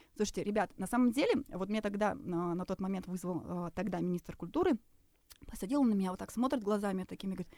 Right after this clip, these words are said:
"Только не бери, пожалуйста, все это близко к сердцу, только не бери, по-, я тебе, все,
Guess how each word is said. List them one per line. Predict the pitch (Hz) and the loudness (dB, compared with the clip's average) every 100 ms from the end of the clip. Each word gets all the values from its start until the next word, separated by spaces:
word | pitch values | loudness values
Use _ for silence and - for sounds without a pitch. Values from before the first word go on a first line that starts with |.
| - - | -20 -6
"Только | - 240 214 | 2 2 6
не | 208 | 4
бери, | 196 208 | 4 2
пожалуйста, | 190 202 185 202 | 2 0 0 -4
все | 196 | -6
это | |
близко | 180 180 185 | -6 -6 -8
к | |
сердцу, | - 226 185 | -10 -10 0
только | 226 294 247 | 4 6 8
не | 240 | 8
бери, | 220 190 | 8 2
по-, | - | 0
я | 196 226 | 4 4
тебе, | - 269 226 - | 4 2 2 -4
все, | - 202 | -2 -2